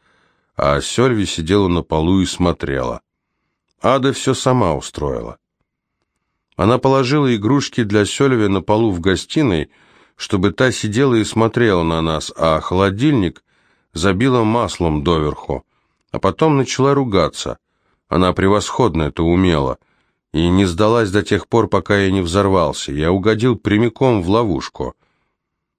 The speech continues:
Под горечью скрывалось своего рода облегчение, может быть, связанное с долгожданной возможностью выговориться. «Сколько лет было Сёльве, когда вы развелись?»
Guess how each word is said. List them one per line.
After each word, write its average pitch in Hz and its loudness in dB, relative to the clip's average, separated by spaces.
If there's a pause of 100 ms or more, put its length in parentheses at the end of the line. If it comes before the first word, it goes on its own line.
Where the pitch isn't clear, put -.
(400)
Под 82 0
горечью 101 0
скрывалось 85 0
своего 90 0
рода 85 2
облегчение, 80 -2
может 76 -2
быть, 80 -4
связанное 82 0
с 73 -6
долгожданной 82 0
возможностью 82 -2
выговориться. 71 -6 (800)
«Сколько - 0
лет 143 0
было 101 2
Сёльве, 92 2
когда 85 0
вы 82 2
развелись?» 78 -2